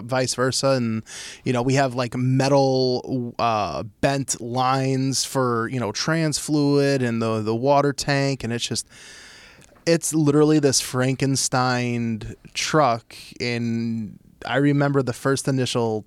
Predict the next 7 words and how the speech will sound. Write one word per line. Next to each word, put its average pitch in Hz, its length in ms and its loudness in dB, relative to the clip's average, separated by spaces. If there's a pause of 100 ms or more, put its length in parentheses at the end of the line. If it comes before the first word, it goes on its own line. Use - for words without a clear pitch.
(140)
test 107 260 -4
drive 151 240 2
in 165 80 -2
that 165 140 0
truck. 175 360 -2 (120)
I 110 100 0
remember 131 920 2